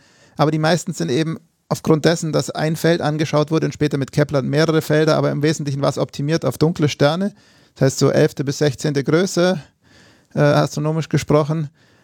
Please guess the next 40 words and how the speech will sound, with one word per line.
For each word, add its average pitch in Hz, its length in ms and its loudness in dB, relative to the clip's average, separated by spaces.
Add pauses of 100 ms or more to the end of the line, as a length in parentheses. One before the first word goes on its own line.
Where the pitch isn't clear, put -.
(220)
Da 147 100 4
kommt 160 220 0
einfach 156 240 2
nicht, 147 160 -2
ist - 120 -12
einfach 156 260 0
unmöglich, 156 540 0
eine 147 320 -4
Radialgeschwindigkeitsmessung 143 1400 0
von 143 160 -2
einem 139 180 2
erdähnlichen 143 760 -2
Planeten 139 540 2
bei 131 100 4
der 131 80 0
sechzehnten 135 560 -4
Größe 131 360 -2
zu - 120 -10
machen. 131 300 -8 (800)
Selbst 139 180 0
wenn 151 40 2
man 147 80 4
da 143 60 0
dreihundert 156 500 2
Nächte 156 340 0
investiert, 156 520 0
dann 147 80 -2
schafft 156 240 0
man 151 60 -2
es 139 60 -6
vielleicht 151 280 0
in - 140 -8 (220)
Ausnahms-, 170 760 0 (540)
Spezial-, 156 540 0
Spezialfällen, 156 720 0
aber 139 160 0
man 135 160 -4
kann 139 160 -4
das 135 140 -6
nicht, - 320 -6